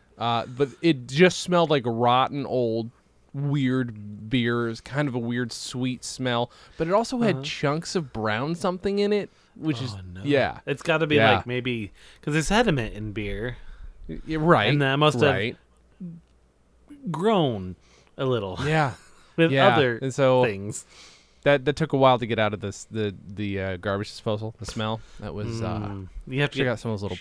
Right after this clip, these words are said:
Speaker 2: Shoulda gotten
Speaker 1: plinks.
Speaker 2: Plink, yeah.
Speaker 1: So, yeah. Those do work, folks.
Speaker 2: They
Speaker 1: Plink.
Speaker 2: do, they actually
Speaker 1: D N J's Comedy Hour, brought to you by Plink.
Speaker 2: Plink? I think so. In my sink. So,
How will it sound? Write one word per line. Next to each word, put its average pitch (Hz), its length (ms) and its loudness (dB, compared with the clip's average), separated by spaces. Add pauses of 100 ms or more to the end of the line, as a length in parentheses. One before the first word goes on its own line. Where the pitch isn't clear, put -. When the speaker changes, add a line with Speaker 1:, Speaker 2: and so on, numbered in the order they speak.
(160)
Speaker 2:
Shoulda 170 180 6
gotten 151 220 0
Speaker 1:
plinks. 139 400 -2
Speaker 2:
Plink, - 20 -14
yeah. 131 260 2 (360)
Speaker 1:
So, - 220 -18 (140)
yeah. 113 200 -6 (1000)
Those 151 140 -4
do 160 120 0
work, 113 320 -2 (200)
folks. - 360 -14
Speaker 2:
They 180 100 -4
Speaker 1:
Plink. 143 180 4
Speaker 2:
do, - 80 -10
they 127 80 4
actually 110 280 -2
Speaker 1:
D 214 40 6
N 202 60 2
J's 208 160 0
Comedy 147 320 2
Hour, 90 180 0 (240)
brought 180 200 6
to 131 80 0
you 117 40 0
by 113 260 2
Plink. - 440 -4 (180)
Speaker 2:
Plink? 226 580 4 (640)
I 226 240 2
think 190 680 -2
so. 285 540 4 (280)
In 302 260 4
my 185 240 4
sink. 359 560 2 (200)
So, 165 720 4